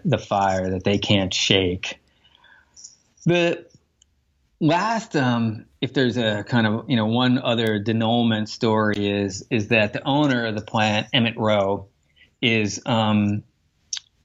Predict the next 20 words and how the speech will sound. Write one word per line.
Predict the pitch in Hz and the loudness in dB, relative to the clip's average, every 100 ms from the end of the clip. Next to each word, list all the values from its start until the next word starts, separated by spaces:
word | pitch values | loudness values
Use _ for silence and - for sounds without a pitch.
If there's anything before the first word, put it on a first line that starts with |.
| - | -2
indicted | 135 120 117 113 | 0 2 0 0
on | 113 107 | -2 -4
twenty-five | - 117 107 107 101 | -2 -2 2 0 0
counts | - 107 101 | 0 -2 0
of | 110 | -2
involuntary | 104 101 101 95 95 92 98 95 | 0 2 2 0 -2 0 -2 0
manslaughter. | 107 120 117 - 107 104 101 | 2 2 2 0 0 0 -2
So | - 113 | 0 0
is | - | 0
his | 95 - | -4 -2
son, | 107 101 | 0 0
Brad | 95 107 117 | 0 0 0
Rowe, | 113 110 107 | 0 0 -2
who | 104 | -2
was | 98 101 104 | -2 -2 -2
in | |
the | 95 | -4
plant | - 135 123 | -2 -2 0
that | 123 107 | -2 -2
day, | 120 110 107 98 | 0 0 0 -2